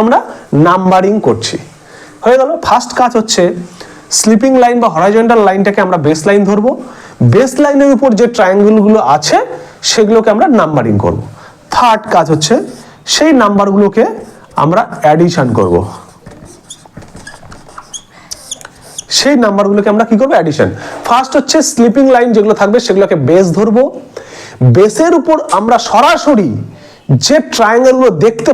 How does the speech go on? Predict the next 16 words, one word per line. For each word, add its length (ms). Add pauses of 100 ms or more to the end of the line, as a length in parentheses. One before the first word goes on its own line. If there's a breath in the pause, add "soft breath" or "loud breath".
পাচ্ছি 320 (540 loud breath)
সেগুলোকে 400 (200)
নাম্বারিং 440 (140)
করব। 180 (920 loud breath)
এবং 140 (160)
থার্ড 340
কাজ 200
হচ্ছে 220 (520 loud breath)
আমরা 200 (100)
যে 60 (140)
নাম্বারিংগুলো 560 (120)
করলাম, 380
যে 80 (100)
নাম্বারগুলো 380 (120)
লিখলাম 380 (460 loud breath)
সেগুলোকে 360